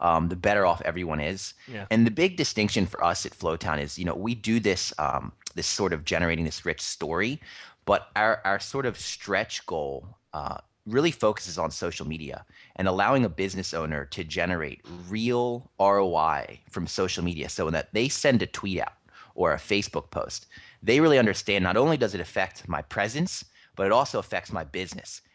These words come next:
Speaker 1: And how do you actually visualize that to a business owner?
Speaker 2: Hmm.
Speaker 1: And that's really where we're headed.
Speaker 2: Yeah. Well, so, um, you, you started down this path. I'm sure you've heard back from some folks. I mean, what, what, what are some of the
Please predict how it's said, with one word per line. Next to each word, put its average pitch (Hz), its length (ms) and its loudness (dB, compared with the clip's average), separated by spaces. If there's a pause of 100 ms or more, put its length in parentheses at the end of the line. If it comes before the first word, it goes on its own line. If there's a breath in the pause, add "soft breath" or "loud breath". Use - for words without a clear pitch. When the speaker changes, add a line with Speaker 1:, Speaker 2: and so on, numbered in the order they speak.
Speaker 1:
And 90 80 -12
how 117 200 -2
do 135 60 -6
you 127 120 0
actually 95 440 -6
visualize 90 640 -4
that 76 180 -10
to - 100 -10
a 78 40 -8
business 87 380 -8
owner? 50 260 -12 (280)
Speaker 2:
Hmm. - 80 -8
Speaker 1:
And 92 100 0
that's 127 240 0
really 107 160 0
where 90 160 -2
we're 73 100 -6
headed. 76 320 -10 (160)
Speaker 2:
Yeah. 107 200 -8 (580 loud breath)
Well, 151 80 2
so, 185 460 6
um, 139 380 2
you, 156 180 -2
you 151 180 -4
started 151 340 4
down 120 140 2
this 110 160 -2
path. 135 240 0
I'm 120 80 -2
sure 135 180 -2
you've 123 200 -2
heard 139 300 -2
back 107 240 0
from 110 200 -8
some 104 180 2
folks. 107 400 -4
I 120 40 -4
mean, 117 280 -4 (380 loud breath)
what, 185 480 4
what, 160 260 -4
what 240 140 -4
are 294 80 -2
some 196 240 2
of 143 80 4
the 120 180 4